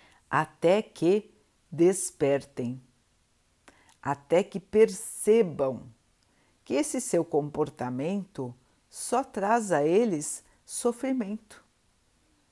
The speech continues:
só traz a eles tristeza, melancolia, mal-estar. Um dia, irmãos,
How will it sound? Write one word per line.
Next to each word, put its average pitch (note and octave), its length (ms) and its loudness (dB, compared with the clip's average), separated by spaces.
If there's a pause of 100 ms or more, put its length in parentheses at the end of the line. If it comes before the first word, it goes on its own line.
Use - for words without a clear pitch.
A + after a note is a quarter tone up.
(180)
só A#3+ 280 0
traz F#3 420 2
a D3 140 2
eles F3+ 580 2 (140)
tristeza, A3 960 0 (920)
melancolia, F3+ 1000 2 (920)
mal-estar. F3+ 880 2 (2500)
Um A3+ 200 6
dia, F#3+ 440 2
irmãos, B2+ 760 -6